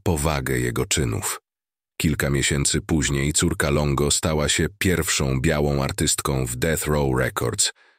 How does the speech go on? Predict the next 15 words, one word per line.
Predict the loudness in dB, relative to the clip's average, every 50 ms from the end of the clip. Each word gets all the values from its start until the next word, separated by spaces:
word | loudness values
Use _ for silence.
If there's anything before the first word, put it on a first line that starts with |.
| _ _ _ _ _ -2
a | 0 0 2 2
Suge | 2 2 2 2 2 2
Knight | 2 2 2 2 0 0 -2 -2
wynajął | 0 2 2 2 2 2 2 2 2 2
dom | 2 2 2 2 4
Longo | 4 4 4 2 2 2 2 0
w | 2 2
Malibu | 2 2 2 2 0 -2 -2 -2 -2 -2
za | 0 0 0 -2 -2 -2
oszałamiającą | 0 0 2 2 2 2 2 2 2 2 2 2 2 2 2 2 2 0 0
kwotę | 0 0 0 0 2 0 0
dziewiętnastu | 2 2 2 0 0 0 0 -2 0 0 -2 -2 -2
tysięcy | -2 0 0 0 0 0 0 0 0 0
dolarów | 2 2 2 2 2 0 0 0 0
miesięcznie, | 0 0 0 2 2 2 0 0 -2 -2 -2 -2 -2